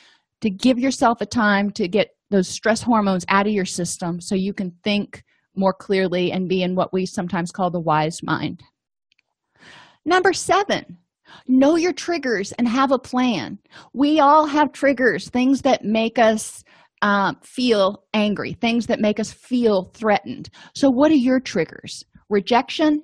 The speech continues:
is usually a big one. If you perceive that somebody's rejecting you or rejecting your ideas, um, or rejecting the way you do something, you may get angry or defensive.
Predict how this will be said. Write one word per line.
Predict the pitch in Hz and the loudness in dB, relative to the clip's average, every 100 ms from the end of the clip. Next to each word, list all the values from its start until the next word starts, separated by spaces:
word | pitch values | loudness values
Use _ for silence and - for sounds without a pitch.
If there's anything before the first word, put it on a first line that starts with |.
| - | -4
is | 202 190 | -4 -2
usually | 220 208 220 214 | -4 -2 -2 0
a | |
big | 190 208 - | 0 0 -2
one. | 92 - | -10 -2
If | 180 175 - - | 0 0 -6 -6
you | 196 | -6
perceive | 185 208 196 - 226 226 196 | -4 -6 -6 -4 -4 -2 -4
that | 226 | -6
somebody's | 240 202 196 202 - | -4 -2 -2 -4 -6
rejecting | 185 202 196 - 214 202 | -2 0 0 -2 -4 0
you | 202 | 0
or | 202 165 | 2 0
rejecting | 170 160 190 - 208 | -4 -2 -4 -2 -6
your | 185 175 | -4 -4
ideas, | 160 156 185 185 214 220 - - - - _ _ _ | -4 -4 0 4 4 0 -8 -16 -20 -20 _ _ _
um, | 202 180 160 147 175 | -2 0 0 -2 0
or | 185 | 0
rejecting | 180 175 196 220 196 | 0 -2 -2 -2 -4
the | 190 | -2
way | 190 | -2
you | 175 170 | -2 -8
do | 175 185 | -6 -6
something, | 208 240 220 233 240 247 _ _ - | -2 -2 -2 -2 -2 -4 _ _ -10
you | 196 214 | -4 0
may | 208 | 2
get | 202 196 185 | 0 -2 -2
angry | 196 202 208 208 | -2 0 0 0
or | - 175 | -2 -6
defensive. | 180 - 180 185 - 98 - | -6 -4 -4 -4 -8 -8 -12